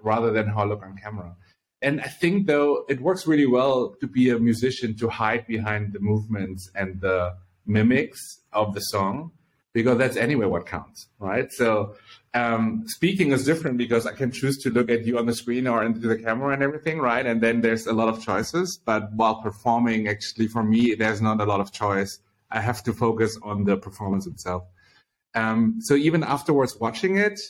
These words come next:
um, I don't really would, I would not really say a lot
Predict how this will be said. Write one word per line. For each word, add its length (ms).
um, 600
I 100
don't 240
really 240
would, 260
I 60
would 180
not 220
really 220
say 480
a 80
lot 420